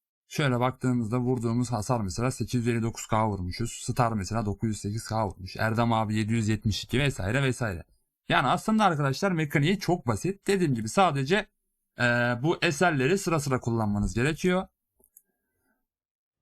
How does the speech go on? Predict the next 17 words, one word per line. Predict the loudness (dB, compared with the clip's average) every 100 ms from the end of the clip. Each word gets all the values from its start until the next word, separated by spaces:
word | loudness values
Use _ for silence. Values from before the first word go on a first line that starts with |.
| _ _ 0
Böyle | 2 2
bakalım | 0 2 0 0
kişisel | -2 0 2 2
puanımız | 2 2 2 0 0
ne | 0 0
kadar | 0 0
olmuş? | 2 0 0 -4 -6 -8 -6 -2
Bin | 0
yüz | 0 2
olmuş. | 2 2 0 -2 -8 -12 -16 _ _ _ _ _ _ _ _ _ _ _ -10
Ee, | -4 -2 -2 -2 -2
bunun | 0 2 2
için | 0 0
ne | 0
gerekiyor | 0 0 -2 -2 -2
mesela? | -2 -2 0
Bin. | -2 -4